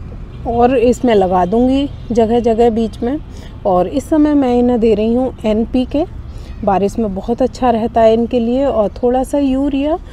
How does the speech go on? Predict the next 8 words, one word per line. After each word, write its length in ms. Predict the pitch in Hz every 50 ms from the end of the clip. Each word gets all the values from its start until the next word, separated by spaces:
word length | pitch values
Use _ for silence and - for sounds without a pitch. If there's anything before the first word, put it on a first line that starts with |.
| - - - - -
और 80 | 220 196
डीएपी 460 | 185 208 202 208 202 202 - 254 262
भी 160 | 247 269 285
मैं, 140 | 277 277 262
मैं 260 | 240 226 226 233 220 220
mix 340 | 226 226 214 - - - -
कर 220 | - 226 208 202
दूँगी, 360 | 214 214 214 196 196 202 254